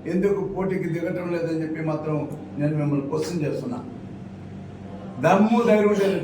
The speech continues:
చేయాలి మీరు. ఈ రోజైనా సరే ప్రజలు ఆశిస్తారు, ఇంకా నీకు ఇంకా టైమ్ ఉంది. ఈరోజు రిజైన్ చేయండి, రాజీనామా చేయండి, కంటిన్యూ చేయండి. నీకు ఆ దమ్ము లేదు, ఎందుకంటే నువ్వు ప్రజల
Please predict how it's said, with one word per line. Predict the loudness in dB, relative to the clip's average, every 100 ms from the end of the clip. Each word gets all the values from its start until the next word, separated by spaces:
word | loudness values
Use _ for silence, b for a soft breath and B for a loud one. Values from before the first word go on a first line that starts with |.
| 0
చేయాలి | 0 0
మీరు. | -2 -6 -8 -12 B B B
ఈ | 4 6
రోజైనా | 6 6 4 4
సరే | 4 2 2 0 -6 -12 -14 -8 -2
ప్రజలు | 4 6
ఆశిస్తారు, | 4 2 -2 -2 0
ఇంకా | 0 0
నీకు | 0 0
ఇంకా | 0 -2
టైమ్ | 0 0 0 -2
ఉంది. | -2 -4 -8 -12 -14 -16 -16 -16 -16 -16 -16 -16 -6 0
ఈరోజు | 4 8 8 8 4 -2 -4 -10 -12 -14 -16 -14 -2
రిజైన్ | 2 6 8
చేయండి, | 8 8 8
రాజీనామా | 8 4 2 2 4 2
చేయండి, | 2 0 2 0 0 -6 -10 -14 -10
కంటిన్యూ | -4 -2 0 0 2
చేయండి. | 2 2 -2 -6 -10 -14 -14 -16 -10 -8
నీకు | -4
ఆ | -4
దమ్ము | -2 0
లేదు, | 2 4 2 0 -6 -10 -14 -16 -18 -18 -18 -18 -10
ఎందుకంటే | -4 -2 0
నువ్వు | 2 2
ప్రజల | 0 0